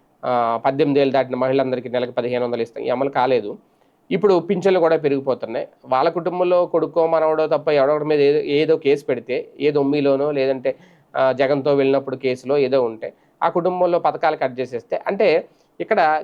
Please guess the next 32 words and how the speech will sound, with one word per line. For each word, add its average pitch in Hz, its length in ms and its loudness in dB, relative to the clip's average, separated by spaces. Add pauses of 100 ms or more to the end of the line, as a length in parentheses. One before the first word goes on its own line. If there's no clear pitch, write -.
(140)
కేసులు 226 320 2
పెట్టగానే, 214 520 0
ఒక 190 180 0
కేసు 208 320 2
నమోదవగానే 190 800 0
ఇంకా 220 160 0
వాళ్ళకి 214 340 2
కుటుంబంలో 190 500 0
సంక్షేమ 190 340 0
పథకాలు 170 380 0
ఏమీ 160 180 0
ఉండవు. 127 280 0 (1080)
అది 202 180 4
భయపడాలి. 208 560 0 (200)
అలాగే 208 280 4
ఎక్కడా 196 360 0
కూడా 185 220 0
ఎదురు 165 300 -2
మాట్లాడకూడదు, 180 680 0
ఎదురు 170 260 0
ప్రశ్నించకూడదు. 170 800 -2 (400)
ప్రభుత్వ 170 320 2
లోపాలను 190 400 2
ఎత్తి 160 160 -4
చూపించకూడదు. 131 580 -4
ఎత్తి 175 240 -2
చూపిస్తే 190 440 2
వాళ్ళ 185 220 2
మీద 175 200 2
ఏదో 165 300 0
కేసేసి 170 420 -2
లోపలేస్తారు. 165 600 0